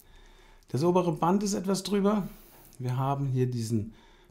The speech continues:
diese obere Trendkanalbegrenzung und wir haben diesen nach wie vor gültigen Widerstand im Bereich dreizehntausenddreihundertsechzig zu achtzig. Haben wir alles nicht geschafft.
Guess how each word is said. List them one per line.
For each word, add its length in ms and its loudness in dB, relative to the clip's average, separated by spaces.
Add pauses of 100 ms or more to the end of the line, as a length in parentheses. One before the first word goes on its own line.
diese 200 -4
obere 320 -2
Trendkanalbegrenzung 1400 -2 (640)
und 320 6
wir 160 2
haben 480 0 (120)
diesen 640 0 (440)
nach 260 -4
wie 100 -2
vor 360 -2
gültigen 520 2
Widerstand 640 -2 (540)
im 120 -2
Bereich 340 -2
dreizehntausenddreihundertsechzig 1400 -4
zu 120 -10
achtzig. 500 -8 (520)
Haben 160 -4
wir 140 -4
alles 260 -2
nicht 200 -4
geschafft. 460 -6